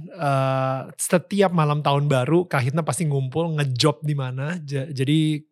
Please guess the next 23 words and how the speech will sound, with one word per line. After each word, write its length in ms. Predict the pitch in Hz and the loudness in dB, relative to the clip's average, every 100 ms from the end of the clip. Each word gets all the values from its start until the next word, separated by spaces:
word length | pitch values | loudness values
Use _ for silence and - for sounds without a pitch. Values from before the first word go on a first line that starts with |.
| - | -10
em, 640 | 143 131 131 127 127 127 123 - - _ | -4 -2 -2 -2 -4 -6 -10 -18 -20 _
Old 220 | - 147 | 4 4
N 160 | 151 147 | 4 0
U 160 | 147 143 | 0 2
dua 160 | 135 | 2
ribu 160 | 131 135 | 0 0
dua 160 | 131 | -2
tiga 220 | 127 139 135 | -2 -2 -2
sampai 240 | 127 131 | -2 -2
dua 80 | 127 | -2
ribu 160 | 127 127 | -2 -2
dua 140 | 127 | -2
empat 180 | 127 127 | -2 -4
ini 120 | 143 | -2
mungkin, 560 | 156 127 139 151 151 147 | -2 -2 -2 -4 -4 -6
eh, 320 | 139 127 123 | -6 -6 -6
ya 180 | 147 131 113 - - | -2 -2 -4 -12 -10
bukan 260 | 143 127 | -6 -2
mungkin 320 | 127 156 175 131 | 0 0 -2 -4
ya, 160 | 120 180 | -8 -10
pertama 380 | 151 139 127 123 | -10 -6 -6 -4
kalinya 400 | 135 127 127 151 | -6 -6 -6 -6
Kahitna 580 | 139 117 127 147 151 | -4 -6 -6 -4 -6